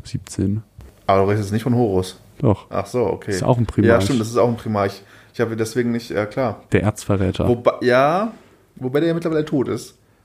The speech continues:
Speaker 1: Der ist
Speaker 2: Wenn
Speaker 1: tot,
Speaker 2: du
Speaker 1: ja,
Speaker 2: so
Speaker 1: aber
Speaker 2: willst.
Speaker 1: es ist eigentlich,
Speaker 2: Aber er ist
Speaker 1: theoretischerweise sind
Speaker 2: trotzdem
Speaker 1: alle
Speaker 2: Primarch,
Speaker 1: tot.
Speaker 2: ja, klar.
Speaker 1: Sa-, Sanguinus ist auf jeden
Speaker 2: Äh,
Speaker 1: Fall auch tot.
Speaker 2: Abaddon gilt ja nicht als Primarch, ne?
Speaker 1: Abaddon ist der erste Captain,
Speaker 2: Eben.
Speaker 1: äh, gewesen.
Speaker 2: Aber er gilt ja nicht als, äh, Primarch, weil er aber
Speaker 1: Ja.
Speaker 2: ja heute die Black Legion, äh, führt.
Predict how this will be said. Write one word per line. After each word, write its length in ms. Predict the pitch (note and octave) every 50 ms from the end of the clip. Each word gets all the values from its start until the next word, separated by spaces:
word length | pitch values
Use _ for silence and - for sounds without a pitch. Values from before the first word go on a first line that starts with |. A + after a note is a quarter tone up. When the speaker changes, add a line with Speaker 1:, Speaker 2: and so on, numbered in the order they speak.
| _
Speaker 1:
Der 100 | C3 G#2+
ist 260 | E2+ A2 - - - -
Speaker 2:
Wenn 100 | D#3+ D3
Speaker 1:
tot, 120 | A#2 -
Speaker 2:
du 40 | A#2
Speaker 1:
ja, 100 | A#2 A2+
Speaker 2:
so 60 | -
Speaker 1:
aber 140 | - A#2+ B2
Speaker 2:
willst. 140 | A#2 A2 -
Speaker 1:
es 60 | C#3+
ist 60 | -
eigentlich, 340 | A2+ C3 C3+ B2 A#2 - B2+
Speaker 2:
Aber 120 | B2 A#2 A#2+
er 40 |
ist 40 | A2+ -
Speaker 1:
theoretischerweise 240 | C#3 A#2+ C3+ B2+
sind 140 | A#2 A#2+ B2+
Speaker 2:
trotzdem 100 | - -
Speaker 1:
alle 120 | A2+ A#2 A#2
Speaker 2:
Primarch, 320 | A2+ A2+ A2 G#2 G2 G2
Speaker 1:
tot. 80 | - -
Speaker 2:
ja, 140 | A2 G#2+ G#2+
klar. 200 | G#2+ - - A2+
Speaker 1:
Sa-, 160 | G2 A#2+ A2+ A2
Sanguinus 560 | A2 A2+ A2 G#2+ A2+ C3 C#3 C#3 B2+ - -
ist 120 | - -
auf 60 | B2 A2
jeden 140 | G#2+ B2 A2
Speaker 2:
Äh, 20 |
Speaker 1:
Fall 100 | A2 A2 -
auch 120 | - G#2+
tot. 80 | - -
Speaker 2:
Abaddon 500 | A#2 - B2 A#2 B2 A#2+ B2 B2 B2 A#2+
gilt 160 | B2 B2+ B2
ja 80 | B2+
nicht 280 | A#2+ A#2+ A#2+ A#2 - -
als 140 | G2+ A2 -
Primarch, 480 | - - B2 B2 A#2 G#2 F#2+ F#2 -
ne? 160 | - A2 A2 A#2+
Speaker 1:
Abaddon 400 | A2 B2 C#3 C#3 B2 C3 C3 C3
ist 180 | C3 A#2+ - -
der 160 | B2 A2+ -
erste 260 | G2+ A#2 - - -
Captain, 480 | - - B2 - _ - G2+ F#2+ F#2 G2+
Speaker 2:
Eben. 260 | A#2 B2 A2+ G2+ F#2+ G2 G#2+ G2 F#2+ G2
Speaker 1:
äh, 60 | G2 F#2+
gewesen. 220 | G2 G2+ F#2 F#2+
Speaker 2:
Aber 100 | G#2 G#2
er 100 | G2+ F#2+
gilt 180 | G2+ A#2 A#2 A2
ja 40 | A2+
nicht 160 | A2+ A2+ G#2+
als, 320 | - - G#2+ - - - -
äh, 180 | - A2+ A2+
Primarch, 380 | A2 - - A#2 A#2 G#2 F#2+ -
weil 100 | G#2+ G#2
er 120 | A2 G#2
aber 160 | F2+ D#2+ A2 G#2
Speaker 1:
Ja. 60 | G2+
Speaker 2:
ja 80 | F#2+ G2+
heute 260 | A2 A2+ - B2 A#2+
die 160 | A#2 A#2 A#2
Black 320 | A2+ A2 A2 A#2 A2+ A2+ -
Legion, 420 | B2 A#2+ A#2 A#2 - A#2+ A#2+ A#2
äh, 120 | G#2+ A2 F#2+
führt. 500 | - - - C#3 G#2+ F#2 F2+ - -